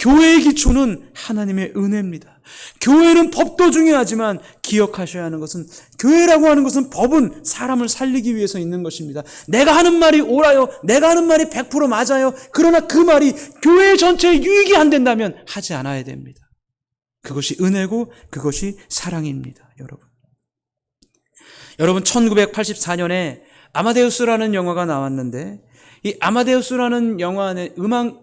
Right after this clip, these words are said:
영화입니다. 두 사람이 등장해요. 하나는 모차르트가 나오고 하나는 살리에르라고 나와요. 살리에르는 모차르트의 스승과 같이 나오는데 모차르트는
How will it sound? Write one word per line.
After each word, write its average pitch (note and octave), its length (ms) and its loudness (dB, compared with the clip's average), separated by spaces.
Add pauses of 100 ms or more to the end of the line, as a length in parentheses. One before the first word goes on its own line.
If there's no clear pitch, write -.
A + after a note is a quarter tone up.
(120)
영화입니다. C3 640 -8 (480)
두 A3 100 -8
사람이 A#3+ 380 0 (380)
등장해요. E3 540 -6
하나는 F3 400 -8
모차르트가 G3 720 -4
나오고 D3+ 480 -8 (160)
하나는 F3+ 360 -6
살리에르라고 G3 800 -4
나와요. A#2 340 -16 (480)
살리에르는 B3+ 800 -2
모차르트의 A#3 600 -4
스승과 C4 380 -2
같이 A#3 220 -6
나오는데 D#3+ 640 -6 (320)
모차르트는 B3+ 1080 -2